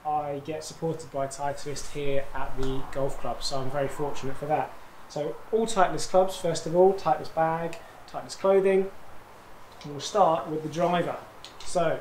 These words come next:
the driver I am using is the Titleist T S three. Uh, tried out both of the heads that they had at the time, the T S three and the T S two. They've got a couple of other ones now as well,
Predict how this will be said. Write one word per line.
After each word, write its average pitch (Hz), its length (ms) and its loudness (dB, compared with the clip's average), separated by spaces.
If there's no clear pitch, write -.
the 143 60 -8
driver 170 640 4
I 165 200 -2
am 165 200 -2
using 156 500 2
is 156 320 -8
the 156 360 -6
Titleist 170 440 -8
T 147 120 -6
S - 120 -8
three. 247 260 -2
Uh, 156 480 -2
tried 208 540 4
out 185 520 2
both 190 380 8
of - 140 10
the 175 80 8
heads 160 340 6
that - 80 -4
they 160 140 2
had 160 280 6
at 160 80 12
the - 60 12
time, 170 480 10
the 156 80 10
T 156 220 6
S 156 100 2
three 156 200 6
and - 100 4
the 147 100 6
T 147 180 2
S 139 140 6
two. 170 300 4
They've - 160 6
got - 160 6
a - 20 6
couple 143 200 -2
of 139 40 -6
other 139 180 4
ones 135 280 0
now 139 240 -2
as 123 60 -4
well, 135 420 0